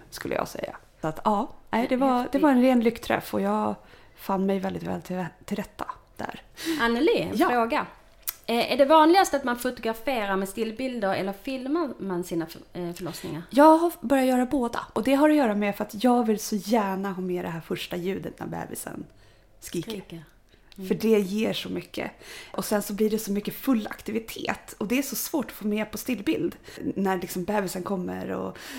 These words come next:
Speaker 1: det ska liksom, barnmorskor flytta runt och det är undersköterskan ska hjälpa till och torka. Och det är liksom fullt ös. Och det tycker jag visar sig bättre på film. Så att jag klipper in liksom små snuttar,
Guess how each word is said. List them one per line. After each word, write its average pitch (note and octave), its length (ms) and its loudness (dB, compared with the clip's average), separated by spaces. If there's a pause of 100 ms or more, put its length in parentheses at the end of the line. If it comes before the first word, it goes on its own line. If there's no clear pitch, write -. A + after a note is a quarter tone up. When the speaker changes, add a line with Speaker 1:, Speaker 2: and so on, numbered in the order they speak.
(140)
Speaker 1:
det G3 120 -4
ska F#3+ 160 -6
liksom, - 760 -6 (180)
barnmorskor F#3+ 720 -6
flytta - 340 -10
runt F3 420 -10
och G3 60 -4
det F#3+ 160 -8
är G3 60 -6
undersköterskan F3+ 720 -8
ska F3+ 140 -10
hjälpa F3+ 240 -8
till F3+ 280 -12
och F3 120 -12
torka. - 400 -10
Och - 160 -8
det G3 120 0
är F#3 40 -2
liksom G3 260 -4
fullt - 360 -2
ös. - 380 -4 (240)
Och G3 140 0
det B3 120 6
tycker A3+ 280 -4
jag G3+ 100 0
visar A3 420 0
sig A3 160 -4
bättre - 360 -10
på - 400 -4 (400)
film. G#3+ 500 -2 (400)
Så - 120 -6
att F#3 100 -4
jag G3+ 160 2
klipper A#3 320 0
in A#3+ 160 4
liksom E3 220 -6
små F3 440 -4
snuttar, - 800 -2